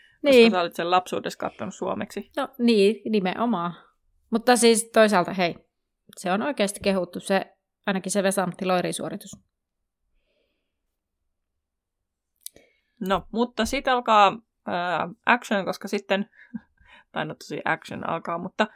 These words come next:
Speaker 2: Ernie osoittaa sit vielä yhtä juomaa, ja sit Harry oli varma, että Kuhnusarvio ei oikeasti ollut unohtanut sitä, mutta hän halusi olla vaan dramaattinen, ja sehän dramaattistahan siellä on, että siellä on Felix Felicistä,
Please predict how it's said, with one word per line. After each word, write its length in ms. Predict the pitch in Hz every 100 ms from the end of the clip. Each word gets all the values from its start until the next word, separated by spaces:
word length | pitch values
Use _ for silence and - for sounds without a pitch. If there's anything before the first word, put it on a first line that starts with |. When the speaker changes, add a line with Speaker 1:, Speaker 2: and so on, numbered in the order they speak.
| - _ _
Speaker 2:
Ernie 300 | 262 302 247
osoittaa 380 | 247 226 226 202
sit 180 | 240 -
vielä 220 | 208 202
yhtä 260 | 240 -
juomaa, 560 | 180 180 175 170 165 -
ja 140 | -
sit 200 | 185 -
Harry 220 | 202 180 175
oli 180 | 180
varma, 280 | 190 277 233
että 100 | 226
Kuhnusarvio 680 | 208 233 208 190 180 185 180 - _ _ _ _ _
ei 120 | 185
oikeasti 380 | 233 - 330 247
ollut 160 | 226 -
unohtanut 440 | 247 269 - 208
sitä, 160 | - 180
mutta 160 | 175
hän 100 | 190
halusi 300 | 208 165 160
olla 120 | 156 151
vaan 160 | - -
dramaattinen, 880 | 170 220 254 185 - - 165 156 165
ja 120 | 160 - _ _ 247 _
sehän 440 | - 180 160 156 220 196
dramaattistahan 880 | 202 226 196 190 - 196 - 190
siellä 260 | 190 180 175
on, 160 | 240 214
että 120 | -
siellä 200 | 170 175
on 60 |
Felix 460 | 175 214 202 - -
Felicistä, 840 | 190 214 208 196 180 170 - 175